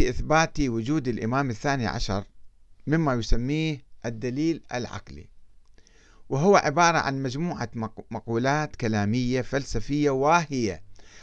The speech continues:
حول ضرورة الإمامة الإلهية، وبالرغم من أنها مقولات افتراضية وهمية لم يقم عليها دليل ثابت،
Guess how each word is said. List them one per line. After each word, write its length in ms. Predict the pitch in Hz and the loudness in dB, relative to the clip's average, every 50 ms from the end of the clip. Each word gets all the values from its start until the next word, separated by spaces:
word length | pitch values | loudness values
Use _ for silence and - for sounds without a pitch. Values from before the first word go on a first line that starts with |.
| - - | -20 -18
حول 420 | - - - 185 202 196 170 147 | -4 2 4 4 6 6 4 2
ضرورة 460 | 123 131 135 156 180 185 185 185 175 - - - | 2 2 2 4 4 4 4 4 2 0 0 0
الإمامة 580 | 180 190 - - 151 165 175 180 175 175 175 180 | 0 0 0 0 0 2 2 2 2 2 2 0
الإلهية، 840 | - - 139 131 - 120 123 123 117 117 143 156 143 113 95 87 - - - - - - - - - - - - - - - _ _ - - - - - - - - - - - - - - - - - _ - - | 0 0 -2 -2 0 0 2 2 4 4 4 4 4 4 2 0 -4 -10 -18 -20 -20 -20 -20 -20 -20 -20 -20 -20 -20 -20 -20 _ _ -20 -20 -20 -20 -20 -20 -20 -20 -20 -20 -20 -20 -20 -20 -20 -20 -20 _ -6 -4
وبالرغم 400 | 139 139 160 156 180 220 226 233 | 0 2 2 4 4 4 4 2
من 220 | 214 175 147 127 | 2 0 0 0
أنها 380 | - 143 156 151 135 117 107 107 | 0 0 0 0 0 0 0 0
مقولات 680 | 107 104 - - 117 123 143 160 175 151 - - 139 | -2 -2 -2 -2 0 2 4 4 4 2 0 -2 -4
افتراضية 840 | 156 156 - - 190 175 170 151 131 123 139 156 156 135 113 95 90 | -2 -2 -2 -2 0 0 2 0 0 -2 -2 -2 -2 -2 -2 -2 -2
وهمية 640 | 85 127 165 180 185 170 170 165 143 120 104 92 - - - | 0 0 0 0 0 -2 -2 -2 -2 -2 -2 -4 -6 -4 -2
لم 220 | 196 233 240 247 | 0 0 0 0
يقم 280 | 226 220 - 202 185 - | -2 -2 -2 -4 -6 -4
عليها 400 | - 185 190 196 185 190 185 185 | -2 -2 0 0 2 2 2 2
دليل 480 | 151 165 160 170 190 185 175 170 160 | 2 2 2 4 4 2 2 0 -2
ثابت، 500 | - 180 160 156 123 110 131 127 - - | 2 6 6 6 6 4 0 -4 -6 -10